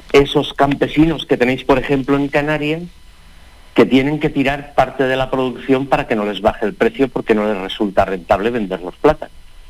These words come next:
Pues tenemos que darles voz. A esta gente se les tiene que dar voz. Es imposible de que continuemos de este modo. Y es imposible de que continuemos manejando un presupuesto del Estado como se está manejando, que es de casi,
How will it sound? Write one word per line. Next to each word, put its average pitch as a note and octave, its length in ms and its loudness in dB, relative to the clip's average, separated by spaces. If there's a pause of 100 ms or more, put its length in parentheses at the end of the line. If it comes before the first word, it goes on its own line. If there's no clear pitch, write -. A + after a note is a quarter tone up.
(1400)
Pues A2+ 200 2
tenemos D#3+ 300 2
que F3 100 2
darles E3+ 320 -2
voz. D3 260 -2
A C#3+ 100 2
esta E3 280 0
gente F#3+ 260 0
se F#3 140 0
les - 160 -4
tiene C#3+ 180 4
que C#3 80 0
dar A#2+ 160 0
voz. A#2 180 -2 (300)
Es D3+ 220 2
imposible D#3+ 800 0 (540)
de A2 180 4
que G2 140 -2
continuemos A#2 680 0
de A#2 100 -2
este A2 200 -2
modo. F#2 300 -6 (440)
Y B2+ 200 6
es C3 180 -2
imposible D#3+ 680 0 (280)
de B2+ 120 4
que A2+ 100 0
continuemos A#2+ 680 -2
manejando D3 540 0
un C3+ 140 -2
presupuesto C3 560 -2
del B2+ 120 0
Estado B2 320 0
como G2 220 -4
se F#2+ 80 -10
está A2+ 220 0
manejando, C3 600 -2
que G#2+ 120 -2
es G2+ 140 -10
de G#2 120 0
casi, A2 400 0